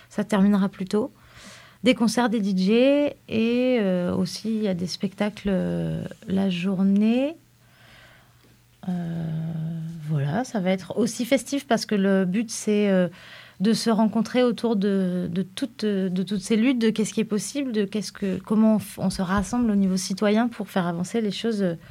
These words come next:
un peu comme on imagine, euh,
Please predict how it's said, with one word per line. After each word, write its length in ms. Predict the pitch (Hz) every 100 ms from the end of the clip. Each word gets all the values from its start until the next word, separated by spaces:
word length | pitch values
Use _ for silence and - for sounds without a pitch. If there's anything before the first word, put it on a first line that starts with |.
| - - - - - - - - _ -
un 140 | 180
peu 160 | 156 226
comme 240 | 233 196
on 120 | 185
imagine, 520 | 196 202 196 185 233 208
euh, 260 | 175 165